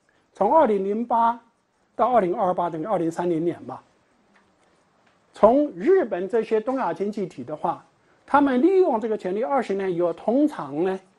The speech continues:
他们人均G D P就可以达到美国的一半或更多。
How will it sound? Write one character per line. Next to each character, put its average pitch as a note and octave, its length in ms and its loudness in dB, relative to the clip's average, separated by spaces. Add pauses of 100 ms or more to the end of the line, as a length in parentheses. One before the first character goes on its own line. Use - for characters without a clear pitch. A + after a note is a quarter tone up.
(1120)
他 - 160 4
们 B3+ 160 2
人 F3+ 240 2
均 C4 240 0
G B3+ 200 -2
D G3 120 -4
P G3 300 -6
就 F3+ 100 -2
可 - 140 -4
以 C#3+ 40 -2
达 D#3 140 -4
到 F3 120 0
美 D3 200 -4
国 - 140 -16
的 B2+ 80 -12
一 B2 80 -10
半 D3+ 240 -6 (380)
或 D#3+ 80 -4
更 D3 180 -6
多。 C3+ 220 -6